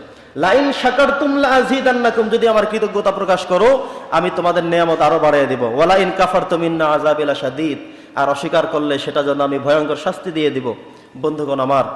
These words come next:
যে বিজয় আল্লাহ তাআলা আমাদেরকে দান করেছেন, অনেক বড় বড় শক্তি ছিল, অনেক বড় বড় রাজনৈতিক দল ছিল, কারো মাধ্যমে এটা এসে যায়নি। আমরা দেখেছি বিভিন্ন দল,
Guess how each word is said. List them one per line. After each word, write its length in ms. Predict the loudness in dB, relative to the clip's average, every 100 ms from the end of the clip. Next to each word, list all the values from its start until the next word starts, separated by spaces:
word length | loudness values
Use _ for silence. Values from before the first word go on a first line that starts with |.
| -14 -18 -10
যে 120 | -4
বিজয় 320 | 0 2 4 6
আল্লাহ 220 | 6 4
তাআলা 160 | 6
আমাদেরকে 320 | 6 4 4 4
দান 200 | 2 2
করেছেন, 500 | 2 2 0 -2 -4 -12 -18 -20 -20 -20 _ _ _ _
অনেক 200 | -2 -2 0 0
বড় 160 | 2
বড় 160 | 2 0 -2
শক্তি 280 | -8 -6 -8
ছিল, 280 | -6 -8 -8 -14 -20 -20 -20 -6 0
অনেক 180 | 0 2
বড় 140 | 2 4
বড় 160 | 4
রাজনৈতিক 460 | 4 4 4 2 0 2
দল 240 | 4 4
ছিল, 360 | 2 2 2 0 -4 -14 -12 -2
কারো 180 | 2 2
মাধ্যমে 480 | 0 -2 -4 -2
এটা 220 | 0 0 -2
এসে 320 | -2 -4 0
যায়নি। 380 | 2 2 0 -4 -6 -16 -20 -14 0
আমরা 260 | 0 2
দেখেছি 340 | 0 -2 -4 -4
বিভিন্ন 320 | -4 -4 -2
দল, 340 | 0 0 0